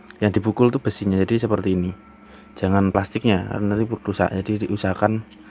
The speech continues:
pinggirnya ini pelan-pelan sampai dia bergerak.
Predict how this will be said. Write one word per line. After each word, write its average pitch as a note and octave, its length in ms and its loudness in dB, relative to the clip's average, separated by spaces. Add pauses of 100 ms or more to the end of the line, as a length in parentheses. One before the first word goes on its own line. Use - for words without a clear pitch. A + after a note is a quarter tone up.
(640)
pinggirnya G2 400 2
ini F2+ 160 2
pelan-pelan F#2 640 0
sampai F#2 240 -4
dia F2+ 160 -4
bergerak. - 400 -6